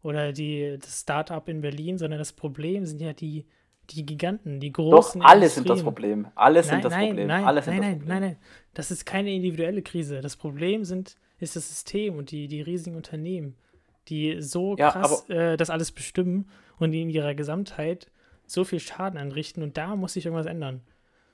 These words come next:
Speaker 1: Da muss sich was ändern. Die verdienen so viel Geld
Speaker 2: Ja.
Speaker 1: damit, dass sie, äh, egoistisch und auf Konkurrenz basierend irgendwas machen und gar nicht darauf achten,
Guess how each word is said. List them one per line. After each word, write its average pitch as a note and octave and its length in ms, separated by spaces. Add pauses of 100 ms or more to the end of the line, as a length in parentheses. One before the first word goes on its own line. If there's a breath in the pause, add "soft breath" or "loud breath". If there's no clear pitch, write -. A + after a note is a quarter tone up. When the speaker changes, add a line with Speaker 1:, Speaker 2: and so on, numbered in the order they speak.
(400)
Speaker 1:
Da D#3+ 120
muss F3+ 140
sich E3+ 40
was D#3+ 80
ändern. D#3 160
Die D3 100
verdienen F3 360
so F#3 180
viel E3+ 220
Geld A#3 420
Speaker 2:
Ja. A#2 420
Speaker 1:
damit, F#3+ 400
dass F3 140
sie, F3+ 220
äh, E3 340
egoistisch G3 680
und E3+ 300
auf D#3 160
Konkurrenz E3 520
basierend F3 400
irgendwas D#3 260
machen F#3+ 360 (520)
und D3+ 320
gar D#3 220
nicht G3 160
darauf E3 200
achten, E3+ 600